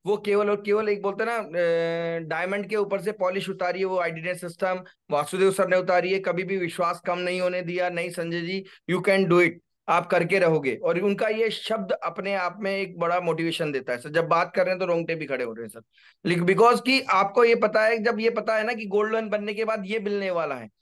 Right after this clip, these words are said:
मेरे को ये करने के बाद ये मिलेगा, तो अगर मिलने वाली चीज अगर आंखों से दिख जाए तो काम करने का तरीका, काम करने की स्पीड, सब कुछ बदल जाती है।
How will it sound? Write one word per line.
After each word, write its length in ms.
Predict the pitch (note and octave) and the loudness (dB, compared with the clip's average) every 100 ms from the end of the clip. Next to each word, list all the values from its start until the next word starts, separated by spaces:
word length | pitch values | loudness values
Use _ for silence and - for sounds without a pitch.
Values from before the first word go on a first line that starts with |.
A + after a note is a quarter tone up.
| _ _ | _ _
मेरे 160 | F3+ G#3 | -6 -2
को 100 | A#3 | -2
ये 220 | A3 A#3 | 0 0
करने 320 | A#3+ A3+ A3+ | 0 -2 -2
के 160 | A3+ A3+ | -2 -2
बाद 300 | G#3 A3+ G3+ | -2 -2 -2
ये 80 | A3+ | -4
मिलेगा, 540 | G#3 G3+ G#3+ F3+ G#2 _ _ _ | -2 -4 -4 -4 -6 _ _ _
तो 80 | G#3 | -2
अगर 220 | G#3+ G#3+ | 0 0
मिलने 300 | A3 G#3+ A#3+ | -2 -2 0
वाली 220 | B3 A#3+ A#3+ | 0 -2 -4
चीज 240 | A#3+ B3 | -6 -4
अगर 180 | A#3+ A3 | -2 -2
आंखों 260 | A3 A3 | -4 -4
से 120 | A3 G#3+ | -4 -4
दिख 200 | G3 F#3 | -6 -4
जाए 220 | G3+ G#3+ | -2 -2
तो 140 | G#3+ | -4
काम 320 | A#3 F#3+ G#3+ | -4 -4 -4
करने 260 | G#3+ G#3+ G#3+ | -2 -2 0
का 100 | G#3 | -2
तरीका, 460 | G#3+ G3 G3+ G#3 A3+ | -2 -4 -4 -4 -4
काम 300 | G#3 F#3+ G3 | -4 -4 -4
करने 280 | G3+ G3 | -4 -4
की 160 | F#3+ G3 | -4 -6
स्पीड, 300 | F#3+ G#3+ A3+ | -6 -6 -6
सब 200 | - D3 | -2 0
कुछ 140 | B3 | 2
बदल 220 | G3 F#3 D#3+ | 2 2 2
जाती 300 | C#3+ - A#2+ | 0 -2 -8
है। 160 | G#2+ | -10